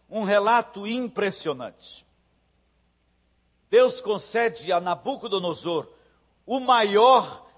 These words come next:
monarca de todos os tempos, uma visão de uma estátua que simbolizava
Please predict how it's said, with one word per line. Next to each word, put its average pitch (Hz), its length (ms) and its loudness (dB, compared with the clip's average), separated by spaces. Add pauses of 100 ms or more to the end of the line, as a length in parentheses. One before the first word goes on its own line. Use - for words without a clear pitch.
monarca 202 760 0
de 180 160 -8
todos 240 680 2
os - 180 -8
tempos, - 680 -8 (840)
uma 262 180 0
visão 233 600 -2
de 190 120 -12
uma 262 140 -6
estátua - 800 -4 (760)
que 202 120 -16
simbolizava 240 1160 0